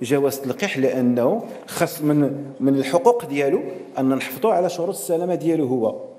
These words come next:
بالنسبة لواحد آخر اللي يمكن له يحمل الفيروس ويعرضه للخطر ويعرض حتى داك الأرباب العمل للو-، الإفلاس، لأن واحد السيد بغى يخدم في القهوة،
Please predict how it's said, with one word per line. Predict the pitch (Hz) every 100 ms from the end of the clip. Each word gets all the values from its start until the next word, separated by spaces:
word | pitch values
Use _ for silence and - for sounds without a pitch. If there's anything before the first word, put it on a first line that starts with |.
| -
بالنسبة | 131 160 147 - 143
لواحد | 180 156 -
آخر | 147 139 220
اللي | 190 170
يمكن | 143 143 139 151
له | 139 135
يحمل | 135 131
الفيروس | 131 123 127 151 294 - - - -
ويعرضه | 160 135 151 147 143
للخطر | 131 135 135 320 - -
ويعرض | 202 202 226 220
حتى | 165 - 311
داك | 311
الأرباب | 277 208 202 202
العمل | 160 147 214 381 427 254 - - - -
للو-، | 196 220 220 214 185
الإفلاس، | 202 190 196 247 - 254 202 - - - -
لأن | 311 320
واحد | 311 208
السيد | 190 - 240
بغى | 220 254
يخدم | 247 254
في | 247
القهوة، | - 226 220 226 -